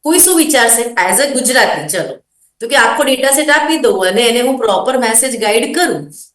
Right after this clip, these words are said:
તો એ તો આખું ટ્રેન ટેસ્ટ મોડલ મારું સેમ્પલિંગ કરી દેશે ડેટા ઉપર, રાઈટ? અને મને જે જોઈએ છે એ જ પ્રિડિક્શન એલ્ગોરિધમ મને આપી દેશે. પછી મારા સેન્ટિમેન્ટ એનાલિસિસ હોય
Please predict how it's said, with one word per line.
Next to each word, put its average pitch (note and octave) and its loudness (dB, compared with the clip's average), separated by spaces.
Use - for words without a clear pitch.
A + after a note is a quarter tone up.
તો F4 -8
એ D#4+ -4
તો F4+ -6
આખું E4 -2
ટ્રેન D#4+ 0
ટેસ્ટ D#4 2
મોડલ C#4+ 0
મારું C#4 0
સેમ્પલિંગ C#4 -2
કરી B3+ 2
દેશે A#3+ 2
ડેટા A#3 0
ઉપર, A3+ -2
રાઈટ? B3+ -2
અને C#4+ 0
મને C4 -2
જે D4+ -2
જોઈએ C#4+ -2
છે C#4+ -4
એ G3+ -2
જ C#4+ -2
પ્રિડિક્શન E4 0
એલ્ગોરિધમ F#3 -2
મને D#3+ -10
આપી F#4 -2
દેશે. C#4+ -6
પછી A3 0
મારા A3+ 2
સેન્ટિમેન્ટ A#3 -2
એનાલિસિસ A#3 2
હોય G3+ -6